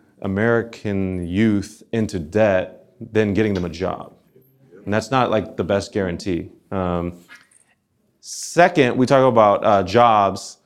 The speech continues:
Uh, I, it, this, you guys are not gonna like this. This is probably the thing that bothers me about Next Gen a lot too.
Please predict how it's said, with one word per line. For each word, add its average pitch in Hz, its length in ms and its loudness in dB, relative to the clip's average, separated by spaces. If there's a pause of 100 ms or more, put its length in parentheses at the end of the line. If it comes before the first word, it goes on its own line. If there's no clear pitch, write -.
(340)
Uh, 110 460 4 (160)
I, 139 300 2 (260)
it, 120 280 0
this, 127 260 -2
you 113 180 -2
guys 110 160 4
are 104 40 -2
not 95 140 -2
gonna 90 120 -2
like 85 140 -4
this. 87 220 -6
This 101 160 -2
is - 20 -16
probably 123 220 2
the 95 60 -6
thing 104 140 0
that 87 120 -2
bothers 87 240 0
me 90 80 -4
about 87 200 -4
Next 85 200 -12
Gen 85 120 -14
a 85 40 -12
lot - 180 -14
too. - 160 -16